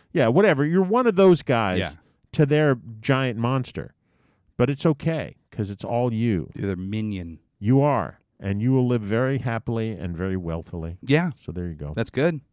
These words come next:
Speaker 2: That's great. It's one of the last chances you guys are gonna have out
Speaker 1: Yeah.
Speaker 2: there because, uh, this is coming.
Speaker 1: Oh, it's happening.
Speaker 2: Yeah. Yeah.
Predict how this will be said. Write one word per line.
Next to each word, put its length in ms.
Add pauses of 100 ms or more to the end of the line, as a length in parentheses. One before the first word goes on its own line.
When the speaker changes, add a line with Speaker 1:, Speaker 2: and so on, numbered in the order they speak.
Speaker 2:
That's 140
great. 400
It's 200
one 140
of 60
the 60
last 260
chances 360
you 60
guys 160
are 60
gonna 160
have 240
out 140
Speaker 1:
Yeah. 80
Speaker 2:
there 180
because, 400 (1080)
uh, 460
this 200
is 100
coming. 400 (440)
Speaker 1:
Oh, 180
it's 120
happening. 540
Speaker 2:
Yeah. 280 (2000)
Yeah. 260